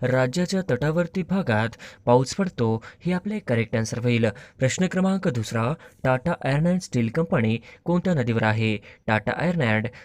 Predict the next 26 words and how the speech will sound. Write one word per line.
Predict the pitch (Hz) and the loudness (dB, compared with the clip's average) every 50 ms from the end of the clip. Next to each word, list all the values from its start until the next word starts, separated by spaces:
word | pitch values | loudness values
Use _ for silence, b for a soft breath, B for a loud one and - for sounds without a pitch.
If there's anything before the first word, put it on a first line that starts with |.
| B | B
स्टील | B - - - 175 180 | B -8 -4 -2 -2 -2
कंपनी | 170 - 175 170 - 180 180 185 | -2 -2 -4 -2 0 0 0 0
कोणत्या | 180 - 139 131 139 - 180 | 0 -2 -2 -2 -2 -2 -2
नदीवर | 160 131 113 139 156 196 196 | -2 -2 -2 -4 -2 -2 -2
आहे? | 180 127 104 107 107 110 107 | 0 -2 0 0 0 -2 -2
तर | - - - - - - 127 | -4 -8 -20 -14 -6 0 0
ऑप्शन | 120 107 - - 185 180 | 0 0 0 -2 -4 -2
क्रमांक | 165 185 190 185 185 - | 0 0 2 2 0 0
एक, | 190 185 185 B B B | -2 -4 -4 B B B
सुवर्णरेखा | B - 147 147 165 175 185 185 180 180 190 196 - 131 120 | B -2 0 2 2 4 4 2 2 2 0 0 2 2 2
नदीवर | 113 113 107 110 113 107 113 110 107 110 104 B B B B B | 2 2 0 0 0 2 2 2 2 2 -2 B B B B B
टाटा | 135 147 147 - 175 | -2 -2 0 0 0
आयर्न | 165 143 160 165 175 180 | 2 2 2 2 2 0
अँड | 175 175 | 0 -2
स्टील | - - - 120 110 | -2 -4 -2 -2 -2
कंपनी | 110 - 151 156 - 196 190 185 | 0 0 -2 0 0 0 2 2
आहे, | 185 190 185 147 117 110 110 107 107 B B B B | 2 2 0 0 0 -2 -2 -2 -4 B B B B
हे | B - 180 | B -2 -2
आपले | 180 175 185 190 185 | -2 0 -2 -4 -4
करेक्ट | 185 - 123 113 110 110 - 113 | -4 -4 -4 -4 -4 -4 -2 -4
आन्सर | 110 110 117 113 | -4 -2 -4 -2
होईल. | 113 117 113 113 110 107 104 B B B B B | 0 2 2 2 2 0 -2 B B B B B
प्रश्न | - 135 127 - 185 | -4 -2 -2 0 -2
क्रमांक | 185 - 202 185 185 190 180 185 - - | -2 0 0 0 0 0 0 -2 -4 -4
तिसरा, | 117 107 - 110 110 107 123 175 B B B B B B B - | -6 -4 -2 0 0 2 0 0 B B B B B B B 0
ऑपरेशन | 120 117 - - 156 170 170 - 165 123 113 110 | 2 2 2 2 2 2 2 2 0 0 2 0